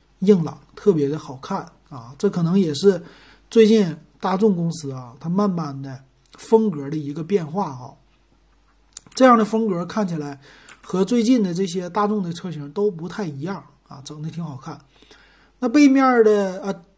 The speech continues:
后面的啊，后面的排气管呢，也做了一个隐藏式的，没有什么，呃，圆润的那些了，呃，显示不出来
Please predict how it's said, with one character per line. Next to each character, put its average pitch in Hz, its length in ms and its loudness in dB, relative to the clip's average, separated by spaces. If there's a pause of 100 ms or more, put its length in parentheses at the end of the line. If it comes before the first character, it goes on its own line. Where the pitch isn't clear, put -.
(360)
后 320 360 4
面 180 280 2
的 147 120 -8
啊， 135 380 -12
后 - 180 -4
面 214 300 0
的 165 720 -8
排 196 160 -2
气 226 100 2
管 202 220 -4 (100)
呢， 151 160 -10
也 156 180 -10
做 208 180 4
了 175 80 -4
一 165 100 -6
个 190 80 -2
隐 151 220 -10
藏 131 240 -16
式 220 200 -2
的， - 80 -14 (460)
没 180 220 4
有 214 180 4
什 147 160 -10
么， 156 320 -10 (340)
呃， 135 140 -8
圆 143 240 -4
润 196 220 4
的 151 100 -6
那 143 160 -10
些 135 200 -14
了， 127 200 -20 (240)
呃， 156 80 -16
显 143 220 -10
示 165 100 -10
不 175 80 -10
出 175 100 -12
来 135 300 -18